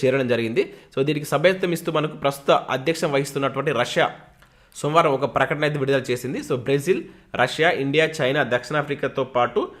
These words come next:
ఈ కూటమిలో మనకు కొత్తగా ఈజిప్ట్, ఇథియోపియా, ఇరాన్, సౌదీ అరేబియా, యునైటెడ్ అరబ్ ఎమిరేట్స్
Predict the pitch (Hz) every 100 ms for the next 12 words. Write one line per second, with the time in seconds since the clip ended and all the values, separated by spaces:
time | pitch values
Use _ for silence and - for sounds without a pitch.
0 | - - 131 160 170 165 156 151 151 135
1 | 147 151 - 123 147 151 160 220 208 127
2 | 127 156 160 151 160 - - - - 127
3 | 160 196 - - 143 143 160 156 143 139
4 | 143 175 123 135 151 156 147 - 123 135
5 | 117 123 127 135 -